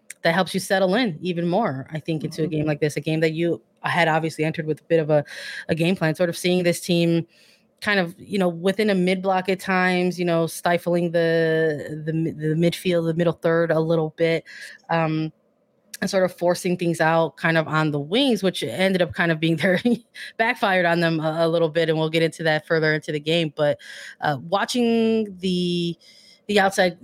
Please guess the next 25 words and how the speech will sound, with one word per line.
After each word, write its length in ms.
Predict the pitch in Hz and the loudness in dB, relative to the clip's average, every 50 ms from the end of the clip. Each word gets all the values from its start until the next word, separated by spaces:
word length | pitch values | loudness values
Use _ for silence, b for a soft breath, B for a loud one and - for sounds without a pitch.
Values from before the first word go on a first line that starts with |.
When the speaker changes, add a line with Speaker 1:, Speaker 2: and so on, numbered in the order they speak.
| - - | -12 -8
Speaker 1:
the, 400 | 185 175 175 170 170 165 165 160 | -6 -4 -4 -4 -4 -4 -4 -4
the 120 | 165 165 | -6 -6
three 260 | - - 185 214 220 | -6 -4 -2 0 0
back, 360 | 196 214 208 202 202 202 - - | 2 2 2 2 0 -2 -4 -10
you 180 | - 196 208 202 | -6 -2 0 2
know, 100 | 202 196 | 2 2
sort 220 | 190 - 202 180 | 2 2 2 4
of 180 | 185 175 165 170 | 4 2 0 0
getting 260 | 170 190 190 202 190 | 0 2 2 4 4
into 200 | 190 185 - 190 | 2 2 0 0
their 140 | 175 180 170 | 2 2 2
positions 720 | 170 - 170 156 - 170 165 - 180 170 165 165 165 156 - | 2 -2 -6 -4 -4 -4 -2 0 0 0 2 0 0 -4 -6
and 100 | - - | -6 -2
sort 140 | 175 160 | 0 0
of 80 | 156 - | 0 -2
having 360 | - - 185 185 180 180 175 | -2 0 2 2 2 2 2
that 200 | 180 170 165 - | 0 0 -2 -2
second 300 | - - 175 - 175 165 - | -2 -2 -2 0 -2 -4 -2
player 320 | - 175 165 165 165 165 | 0 0 2 2 2 0
to 240 | - - 165 156 - _ B B B B B B B B | 0 -2 -4 -6 -6 _ B B B B B B B B
be 160 | 165 185 190 185 | -2 0 0 2
able 160 | 170 175 170 | 2 0 -2
to 100 | - - | -4 -4
kind 220 | - 190 175 170 | -2 0 0 0
of 100 | 160 156 | 0 -2